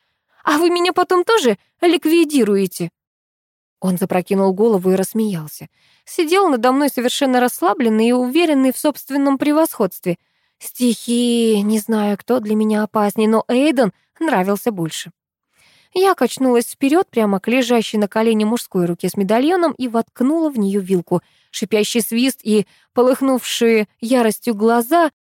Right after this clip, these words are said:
а я уже рванула магическую вещицу, подскочила на ноги и пронзительно взвизгнула, когда воздух заколыхался, загустел и вращающейся спиралью полетел в мою сторону.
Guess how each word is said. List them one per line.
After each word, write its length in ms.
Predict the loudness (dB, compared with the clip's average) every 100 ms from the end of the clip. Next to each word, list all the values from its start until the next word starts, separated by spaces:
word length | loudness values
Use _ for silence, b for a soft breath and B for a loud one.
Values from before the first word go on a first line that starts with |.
| _ _ _ _ _ _ _
а 120 | -2
я 280 | 0 2 2
уже 460 | 0 -2 0 0 -2
рванула 600 | -4 -2 0 0 2 0
магическую 600 | 0 -2 -6 -12 -6 -4
вещицу, 400 | -4 -4 -4 -4
подскочила 580 | -8 -4 -4 -2 0 2
на 160 | 2 0
ноги 220 | 0 -2
и 40 |
пронзительно 760 | 0 0 2 0 -2 0 0 0
взвизгнула, 680 | -2 0 0 0 0 0 0
когда 320 | -2 -2 -2
воздух 380 | 0 0 0 0
заколыхался, 680 | 0 0 0 0 0 0
загустел 540 | -2 0 -2 0 0 2
и 140 | 2 b b b b -2
вращающейся 680 | 0 2 2 2 0 -2
спиралью 520 | -2 0 2 2 2 0
полетел 680 | 0 2 0 0 2 2
в 80 | 2
мою 360 | 2 2 2 -2
сторону. 540 | -2 0 2 2 0